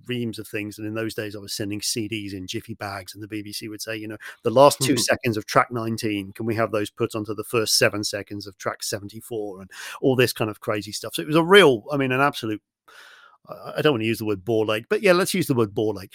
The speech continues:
Speaker 1: But it was good because what it meant is all that work had been done, and actually it took the weight off the production, because once they'd got it in the system and once they'd got it,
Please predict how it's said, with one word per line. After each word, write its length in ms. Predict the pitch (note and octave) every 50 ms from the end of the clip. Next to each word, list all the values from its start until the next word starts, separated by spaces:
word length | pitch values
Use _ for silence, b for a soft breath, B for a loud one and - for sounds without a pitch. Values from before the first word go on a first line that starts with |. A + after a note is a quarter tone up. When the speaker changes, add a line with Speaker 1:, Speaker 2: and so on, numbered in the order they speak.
| B B B
Speaker 1:
But 120 | - G#3+ C#4
it 60 | A#3+
was 100 | A3+ -
good 260 | - D#4+ A#3+ C#3+ A2+
because 420 | - E3 D#3 - F3 D#3+ C#3+ -
what 140 | - F#3 F3+
it 60 | D#3+
meant 260 | C#3+ D#3+ D#3 D#3 D3 -
is 180 | C3 A2+ F#2 C3 - -
all 160 | E3+ D3+ D3
that 180 | C#3+ C3+ C#3
work 200 | C3 C3+ B2+ A#2+
had 100 | - G#2
been 140 | - A2 A2
done, 340 | - D#3 C#3+ B2 A2 G2 G2 G#2
and 120 | B2 B2
actually 340 | B2+ B2+ C3 C3 - - B2
it 80 | B2 -
took 160 | - D#3 -
the 80 | A#2+
weight 380 | G#2+ A2+ A#2 B2 B2+ C3 C3 - - -
off 440 | C3 A#2+ A#2+ A#2+ - - - - - b b b b b b b b -
the 60 | -
production, 600 | - - - D3+ - - - - B2+ G#2 F2 F2+ _ -
because 300 | - A#2 - B2+ A#2+ -
once 160 | C#3+ C#3 -
they'd 160 | - A#2 G#2+
got 140 | - C3 A#2+
it 120 | A2+ - _ _ _ -
in 160 | - B2+ A2 A2+
the 40 |
system 380 | A2+ - D3+ C3+ - - A2 F#2
and 100 | G2 A2
once 180 | A2 A#2 A2+ -
they'd 140 | G#2+ G2+
got 200 | - C3 B2 A2
it, 140 | F#2+ F2+ -